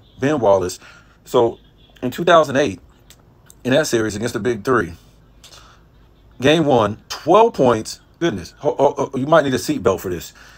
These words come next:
Game one, because they, they act like this didn't happen. Four meltdowns in a row in the playoffs, right? oh seven finals, oh eight, oh nine, two thousand ten, two thousand eleven.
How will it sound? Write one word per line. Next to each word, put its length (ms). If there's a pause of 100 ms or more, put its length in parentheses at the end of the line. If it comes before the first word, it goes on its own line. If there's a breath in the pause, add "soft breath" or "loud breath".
Game 220
one, 300
because 260
they, 160
they 220
act 180
like 240
this 220
didn't 300
happen. 440 (1040)
Four 340
meltdowns 600
in 120
a 120
row 400
in 100
the 60
playoffs, 540
right? 280 (440)
oh 100
seven 240
finals, 400 (260 soft breath)
oh 180
eight, 240 (200)
oh 140
nine, 360 (160 soft breath)
two 120
thousand 280
ten, 260
two 120
thousand 320
eleven. 280